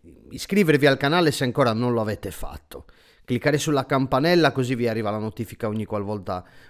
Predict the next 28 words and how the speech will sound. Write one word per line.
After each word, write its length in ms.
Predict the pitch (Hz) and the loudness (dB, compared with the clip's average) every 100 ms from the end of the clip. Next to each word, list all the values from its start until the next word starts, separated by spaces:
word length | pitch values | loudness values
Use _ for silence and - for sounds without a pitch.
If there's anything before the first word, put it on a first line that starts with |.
| _ | _
posto 280 | 92 - 107 | -14 -10 -6
un 100 | 123 | -2
video. 580 | 147 160 170 240 233 - _ _ _ _ _ _ _ _ _ - | 2 4 4 2 2 -16 _ _ _ _ _ _ _ _ _ 2
E 540 | 156 147 147 151 - | 6 6 6 4 -6
scaricate 520 | - - 170 127 107 120 | -6 0 0 0 -2 -4
la 80 | |
Puan 220 | 110 123 123 | -4 -6 -6
Football, 480 | 98 - - - - _ | -10 -16 -20 -20 -20 _
trovate 340 | 156 151 147 | -4 -4 -2
il 60 | 139 | -2
link 160 | 123 147 | -2 -4
in 80 | |
descrizione, 800 | 127 120 143 135 - - 117 - | -6 -6 -8 -10 -12 -12 -12 -14
la 160 | - 101 | -16 -10
migliore 260 | 113 113 131 | -6 -2 -2
app 200 | 135 143 | -2 -2
per 180 | 123 | -4
rimanere 360 | 110 107 110 120 | -4 -4 -2 -2
aggiornati 520 | 117 110 120 104 101 | -2 -4 -6 -6 -10
sul 200 | 110 135 | -10 -10
calcio. 440 | - 95 110 - 101 | -8 -8 -10 -12 -10
Quando 180 | 123 | -4
arriva 160 | 127 131 | -2 -2
una 120 | 127 | -2
notizia 420 | 131 131 135 - | -4 -4 -6 -4
che 80 | 117 | -4
devo 180 | 120 117 | -2 -2
commentare, 840 | 123 113 117 117 120 120 127 117 | -4 -6 -4 0 2 4 4 4